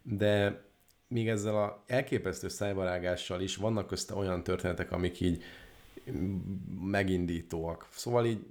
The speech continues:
könnyen át lehet magad rágni rajta, egyszerűek a történetek, ö, és, és ilyen kis, kis szívmelengető bizonyos helyeken.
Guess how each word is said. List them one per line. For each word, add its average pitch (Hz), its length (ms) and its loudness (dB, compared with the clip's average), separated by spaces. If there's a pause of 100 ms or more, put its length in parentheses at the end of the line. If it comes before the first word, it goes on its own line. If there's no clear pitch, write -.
könnyen 123 500 2 (920)
át 107 260 2
lehet 104 240 2
magad 98 300 0
rágni 95 340 -2
rajta, 92 380 -2
egyszerűek 95 520 0
a 87 80 -2
történetek, 90 920 0
ö, 92 360 2 (120)
és, 98 260 -2
és - 280 -2
ilyen 101 200 2
kis, - 380 -4
kis 95 120 -2
szívmelengető 90 1120 0 (500)
bizonyos 90 680 0 (100)
helyeken. 110 800 0